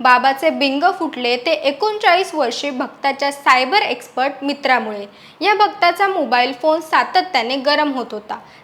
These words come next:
तेव्हा त्याने आपल्या मित्राला फोन दाखवला. त्याने फोन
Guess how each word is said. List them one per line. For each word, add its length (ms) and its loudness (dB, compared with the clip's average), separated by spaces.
तेव्हा 240 4
त्याने 260 0
आपल्या 320 0
मित्राला 640 2
फोन 240 2
दाखवला. 440 -4
त्याने 220 4
फोन 320 2